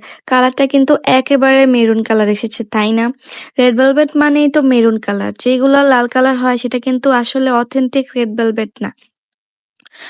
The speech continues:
তো আমি এখানে দুইটা স্লাইসই ইউজ করব, কারণ রেড ভেলভেট কেক অনেক বেশি হেভি হয়ে থাকে, এটার মধ্যে অনেক ইনগ্রিডিয়েন্টস ইউজ হয়, যার কারণে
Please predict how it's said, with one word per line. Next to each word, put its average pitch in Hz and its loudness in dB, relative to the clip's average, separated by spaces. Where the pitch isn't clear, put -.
তো - -6
আমি 269 2
এখানে 285 2
দুইটা 247 0
স্লাইসই 277 0
ইউজ 247 -2
করব, 269 0
কারণ 262 2
রেড 262 2
ভেলভেট 285 0
কেক 294 2
অনেক 262 2
বেশি 285 0
হেভি 262 2
হয়ে 262 4
থাকে, 240 -4
এটার 277 0
মধ্যে 277 2
অনেক 254 0
ইনগ্রিডিয়েন্টস 269 0
ইউজ 247 0
হয়, 254 0
যার 247 0
কারণে 240 -2